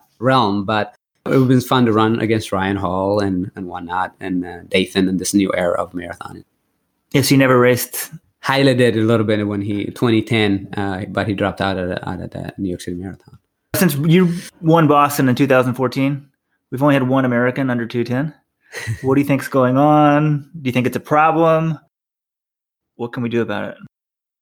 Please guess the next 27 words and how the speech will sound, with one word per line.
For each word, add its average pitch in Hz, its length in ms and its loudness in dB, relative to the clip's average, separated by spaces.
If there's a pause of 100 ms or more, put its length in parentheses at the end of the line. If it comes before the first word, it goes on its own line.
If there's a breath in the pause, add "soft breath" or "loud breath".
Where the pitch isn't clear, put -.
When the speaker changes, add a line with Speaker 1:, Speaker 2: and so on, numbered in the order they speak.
(360)
Speaker 1:
I - 20 -20
think - 380 2
that 104 640 0 (1120)
personally, 196 600 0
from, 131 260 -4
uh, 60 180 -6 (640)
been, 113 240 -4
uh, 107 400 -6
seeing 139 300 -2
people, 139 420 0
they, 110 300 0
they 117 80 0
take 175 180 2
the 135 80 0
easy 123 220 2
days 117 200 0
too 120 100 -4
easy. 107 440 -4 (920)
You're 127 160 4
an 151 60 4
elite 143 260 4
athlete. 117 440 -2
You 110 160 -2
need 131 220 2
an 123 100 0
elite 123 240 0
athlete. 110 600 -4